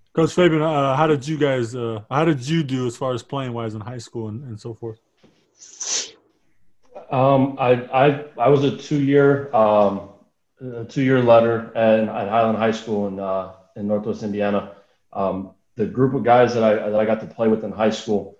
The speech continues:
Speaker 2: we had been together since fourth grade, um, played a lot of A A U basketball together. So we had a,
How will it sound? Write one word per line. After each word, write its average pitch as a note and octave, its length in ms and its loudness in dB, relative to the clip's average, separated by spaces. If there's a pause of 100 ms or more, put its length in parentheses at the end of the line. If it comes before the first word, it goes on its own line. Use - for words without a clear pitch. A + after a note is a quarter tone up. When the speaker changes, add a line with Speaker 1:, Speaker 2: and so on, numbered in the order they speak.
(240)
Speaker 2:
we A2 220 2
had A2 220 2
been A2 220 4
together G#2+ 680 0
since - 280 -8
fourth A2 420 -2
grade, G#2 460 0
um, F#2+ 520 -6
played A2+ 220 -2
a G#2 40 -2
lot G#2+ 180 0
of G#2 60 -2
A G2+ 40 -2
A G#2 80 -4
U G2+ 180 -6
basketball F#2+ 540 -8
together. F#2+ 260 -8
So F#2+ 180 -12
we G2+ 120 -8
had G#2+ 160 -2
a, F2+ 200 -10